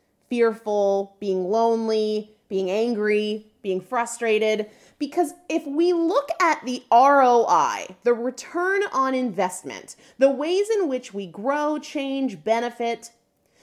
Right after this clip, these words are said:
the biggest R O I, the most significant and meaningful and transformative changes in your life will come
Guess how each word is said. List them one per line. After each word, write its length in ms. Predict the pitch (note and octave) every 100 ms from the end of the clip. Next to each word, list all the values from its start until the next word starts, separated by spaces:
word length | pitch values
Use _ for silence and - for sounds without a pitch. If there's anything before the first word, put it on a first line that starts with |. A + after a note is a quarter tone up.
| _
the 220 | A#3 A#3 - -
biggest 540 | B4 C5 G4 - - -
R 300 | A3 G#3+ G#3
O 160 | F#3
I, 420 | F3 C#3+ B2 A2+ G3 _ -
the 80 | D#4+
most 320 | E4 E4 -
significant 800 | D#4+ C#4+ D4 G4 G4 A#4+ A4 G#4 B3+
and 200 | A#3+ B3
meaningful 600 | D4+ E4+ E4 D4 D#4 -
and 160 | A#3
transformative 880 | A3 A#3 G#3+ G#3 - E4 G4 A4 A4
changes 540 | - E4 D#4 C4+ D#4 -
in 220 | D4+ F4
your 180 | F4 F4
life 360 | C#4 F#3 E3 F3 - -
will 220 | D#4 E4+
come 500 | E4+ - G#4 C4+ A#3+